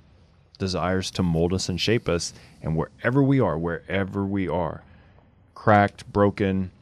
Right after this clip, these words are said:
a blob, need to be remade, remake, whatever, like, that's the beauty of the Father, is that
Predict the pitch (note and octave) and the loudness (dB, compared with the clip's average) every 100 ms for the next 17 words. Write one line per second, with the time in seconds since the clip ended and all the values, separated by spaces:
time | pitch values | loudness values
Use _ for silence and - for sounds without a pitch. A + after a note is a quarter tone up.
0 | - _ _ _ F2+ G#2 F#2+ F#2+ F#2 F#2 | -20 _ _ _ -4 0 2 2 2 0
1 | F2 - - - _ - F2+ G2 G#2 G2+ | -2 -12 -20 -20 _ -16 -4 -2 2 2
2 | G2 G2+ F#2+ G2 F#2+ F#2+ F2 F#2 F#2+ F#2+ | 2 2 2 2 2 0 -4 -2 -2 0
3 | F#2 F#2 - - - - - G2 F2+ F2+ | 0 -2 -8 -20 -20 -20 -6 -4 -4 -6
4 | G2 G2 G2 F#2+ - F#2 F2 - - F#2 | -4 -2 -2 -2 -6 -10 -12 -10 -8 -8
5 | - - - _ - F#2+ G#2+ C#3 C3 G2+ | -10 -18 -20 _ -10 -4 2 4 4 0
6 | - A2+ A2+ A2 G#2 F2+ E2 F#2+ F2+ F#2+ | -2 -2 0 0 0 0 -2 -8 -4 -4
7 | E2+ | -4